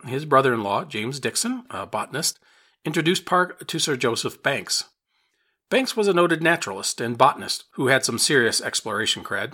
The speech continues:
as he had circumnavigated the globe with James Cook twenty-five years earlier. Banks was also a member of the Association for the Promoting of the Discovery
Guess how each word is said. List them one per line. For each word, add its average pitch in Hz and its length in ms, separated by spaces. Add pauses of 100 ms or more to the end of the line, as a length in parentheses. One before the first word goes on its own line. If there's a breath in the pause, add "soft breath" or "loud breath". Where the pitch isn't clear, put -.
(160)
as 104 220
he 139 80
had 107 120
circumnavigated 110 800
the 113 60
globe 117 320
with 107 160
James 101 300
Cook - 360
twenty-five 98 480
years 95 300
earlier. 117 460 (840)
Banks 208 300
was 170 120
also 170 360
a 151 80
member 151 300
of 143 120
the 135 80
Association 165 680
for 151 160
the 117 60
Promoting 143 500
of 123 100
the 123 80
Discovery 143 600